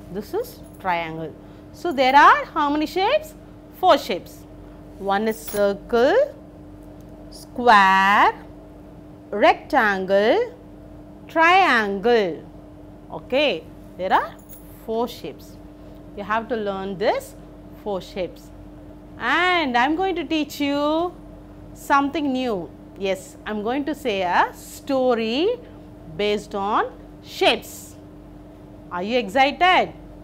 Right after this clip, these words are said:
Come, let's listen to a story. Meet the shapes. Today I'm going to say a story based on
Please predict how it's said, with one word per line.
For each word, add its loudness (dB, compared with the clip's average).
Come, 2
let's -2
listen -4
to 2
a -2
story. -2
Meet -4
the 2
shapes. -4
Today 0
I'm -2
going 0
to -4
say 0
a 2
story -4
based -4
on -2